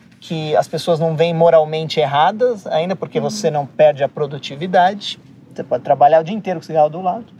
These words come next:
Speaker 1: E, ao mesmo tempo, você tá conseguindo a partir, basicamente, de informação. Tem exageros nas políticas, que a gente não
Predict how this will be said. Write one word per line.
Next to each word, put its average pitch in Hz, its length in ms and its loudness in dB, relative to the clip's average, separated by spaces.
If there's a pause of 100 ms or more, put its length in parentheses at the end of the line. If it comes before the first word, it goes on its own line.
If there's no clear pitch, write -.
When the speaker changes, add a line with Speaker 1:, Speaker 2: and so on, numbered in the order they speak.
(760)
Speaker 1:
E, 220 160 2
ao 262 120 4
mesmo 240 240 -2
tempo, 226 180 -4
você 233 100 -8
tá 220 220 0
conseguindo 240 800 -2
a 196 80 2
partir, 220 340 0
basicamente, 226 680 0
de 214 200 -8 (100)
informação. 220 920 -6
Tem 285 160 0
exageros 202 600 0
nas 160 140 -6
políticas, 160 560 -8
que - 120 -12
a - 20 -6
gente 156 220 -10
não 147 120 -10